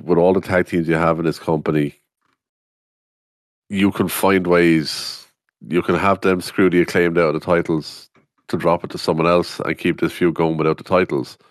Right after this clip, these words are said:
I just, it did not need,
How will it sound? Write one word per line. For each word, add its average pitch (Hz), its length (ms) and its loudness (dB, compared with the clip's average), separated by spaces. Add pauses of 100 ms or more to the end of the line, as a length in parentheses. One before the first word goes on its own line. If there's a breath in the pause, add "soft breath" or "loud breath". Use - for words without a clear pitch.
(2250 soft breath)
I 82 120 0
just, 82 320 -4
it 80 200 -2 (300)
did 90 180 0
not 82 180 2
need, 78 380 0